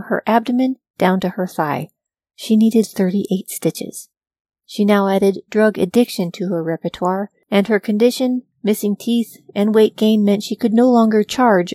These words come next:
a premium rate for her services. Quote, "Today I live in a rat-infested apartment with not a bean to my name,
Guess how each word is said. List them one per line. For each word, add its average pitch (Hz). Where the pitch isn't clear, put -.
a 202
premium 202
rate 165
for 151
her 147
services. -
Quote, 220
"Today 233
I 247
live 226
in 214
a 180
rat-infested 214
apartment 196
with 175
not 202
a 175
bean 214
to 226
my 214
name, 180